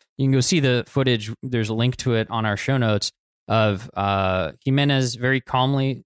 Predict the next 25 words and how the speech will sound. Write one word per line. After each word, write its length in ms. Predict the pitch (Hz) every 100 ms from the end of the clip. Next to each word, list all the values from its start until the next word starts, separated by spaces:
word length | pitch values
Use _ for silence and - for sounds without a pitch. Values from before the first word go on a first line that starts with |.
| -
uh, 260 | 117 113 110
standing 360 | - 123 123
there 180 | 117 117
saying, 380 | 123 120 113 110 _ _ -
"Sorry, 420 | - 156 156 160
we 120 | 139 135
didn't 180 | 147
mean 180 | 139 139
to 60 | 131
get 120 | 139
in 80 | 139
your 160 | 135
way. 320 | 123 139 220 254 -
We're 280 | 131 120 113
happy 280 | 143 127 131
to 100 | 123
just 260 | 123 -
go 300 | - 127 120
wherever 400 | 117 135 143 139
you 140 | 139 131
tell 180 | 139 131
us 140 | -
to 80 | 131
go. 220 | 143 180
Just, 280 | 151 139